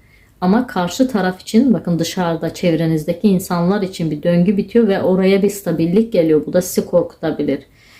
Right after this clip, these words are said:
Görüştüğünüz insanlar varsa evlenebilirler. Bu sizi korkutabilir, sizden uzaklaşabilirler. Sizin umudunuzda stabilliği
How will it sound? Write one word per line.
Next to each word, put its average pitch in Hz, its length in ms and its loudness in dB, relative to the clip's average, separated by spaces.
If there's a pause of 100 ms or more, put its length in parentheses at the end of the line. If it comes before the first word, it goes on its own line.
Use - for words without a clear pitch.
(200)
Görüştüğünüz 180 580 2
insanlar 196 540 2
varsa 190 300 -2
evlenebilirler. 175 1080 0
Bu 165 80 -6
sizi 170 300 -4
korkutabilir, 170 640 -2
sizden 165 440 -4
uzaklaşabilirler. 170 1200 -2 (1160)
Sizin 220 600 2
umudunuzda 202 960 2 (280)
stabilliği 196 720 2